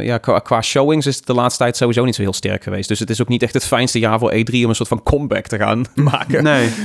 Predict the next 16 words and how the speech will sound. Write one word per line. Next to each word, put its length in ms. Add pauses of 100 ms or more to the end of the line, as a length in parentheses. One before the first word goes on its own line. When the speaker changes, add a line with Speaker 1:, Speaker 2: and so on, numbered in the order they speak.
(100)
Speaker 1:
Het, 220
Speaker 2:
nee. 100
Speaker 1:
eh, 60
tot 120
dusver, 480
eh, 760
niet, 380
niet 140
geslaagd, 520
eh, 80 (220)
als 220
ik 80
eerlijk 180
ben. 180 (240)
<laughs> 100
Speaker 2:
Nee. 340